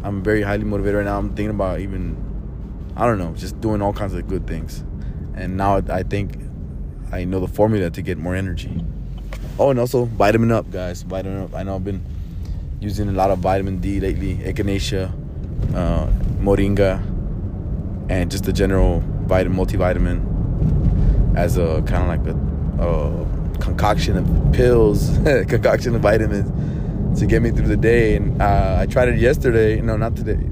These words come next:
Yeah, yesterday after lunch, I was like, "I need to sp-, spike up my energy." And I did that. And sure enough, the energy levels were way higher in the afternoon. I was more effective at work. I did a lot of, uh, visits. I was speaking to different people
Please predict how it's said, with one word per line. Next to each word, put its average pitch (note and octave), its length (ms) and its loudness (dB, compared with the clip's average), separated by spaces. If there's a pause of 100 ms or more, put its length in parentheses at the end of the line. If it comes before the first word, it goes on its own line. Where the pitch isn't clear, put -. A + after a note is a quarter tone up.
Yeah, B2 120 4
yesterday C#3+ 400 0
after C#3+ 200 0
lunch, B2 320 2
I - 20 -4
was F#2+ 80 -6
like, F#2 100 -6
"I E2+ 60 -8
need A#2 160 -6
to B2+ 80 -8
sp-, - 240 -6 (220)
spike - 280 -4
up - 60 -2
my - 120 -2
energy." G2+ 380 -2 (800)
And G2+ 300 0
I F#2 80 0
did D#3+ 320 2
that. B2+ 320 6 (500)
And F2+ 280 -8 (100)
sure C3 220 2
enough, C3 420 4 (260)
the - 160 -2
energy A2+ 280 0
levels G#2 260 2
were G2 180 -2
way A2+ 220 2
higher A2+ 300 4
in G2 80 -2
the F#2+ 60 -4
afternoon. F#2+ 460 -6 (960)
I - 60 -2
was G2 140 2
more A2 140 2
effective A2 400 -2
at G2 80 0
work. C#3 340 4 (340)
I F2+ 120 -2
did F#2 240 0
a F#2 40 -2
lot F#2+ 220 0
of, F#2 140 -4
uh, F2+ 80 -4
visits. G#2+ 680 -2 (100)
I - 40 -10
was F2 120 -8
speaking G2+ 380 -8
to F#2+ 60 -6
different F#2+ 320 -6
people G#2 400 -2